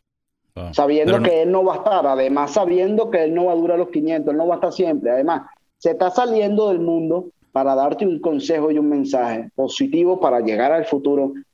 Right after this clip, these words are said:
Speaker 2: que él no va a estar. Por lo menos, al menos no lo sabe. Uno no sabe si Dios, "Mira, Canserbero, te voy a mandar de nuevo, pum". ¿Me entiendes? "Tyron, te voy a mandar para allá abajo.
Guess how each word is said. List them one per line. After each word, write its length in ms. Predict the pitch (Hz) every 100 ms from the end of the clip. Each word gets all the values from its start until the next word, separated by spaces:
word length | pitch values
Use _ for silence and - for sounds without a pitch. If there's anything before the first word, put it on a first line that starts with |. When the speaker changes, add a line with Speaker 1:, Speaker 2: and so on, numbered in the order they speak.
| _
Speaker 2:
que 260 | 160 151 147
él 100 | 165
no 160 | 185
va 120 | 151 139
a 20 |
estar. 300 | - 139 117 123 - _ _ _ _ -
Por 100 | 196
lo 80 | 208
menos, 260 | 208 247
al 80 | 240
menos 220 | 220 240
no 140 | 254 254
lo 120 | 233
sabe. 480 | 220 233 214 143 - _ _ _ _ _ _ _
Uno 120 | 151
no 140 | 180 196
sabe 240 | 214 196
si 140 | 190 180
Dios, 240 | 170 180
"Mira, 200 | 175 240
Canserbero, 440 | 208 190 202 240 208
te 80 |
voy 80 | 175
a 40 | 196
mandar 220 | 202 196
de 60 |
nuevo, 340 | 208 214 160 139
pum". 380 | 262 233 - - _ _ _ _ -
¿Me 60 |
entiendes? 440 | 151 214 139 104 - _ -
"Tyron, 460 | 160 160 139 104 - _
te 80 | -
voy 120 | 120
a 20 |
mandar 200 | 135 135 135
para 80 |
allá 100 | 131
abajo. 380 | 131 131 117 107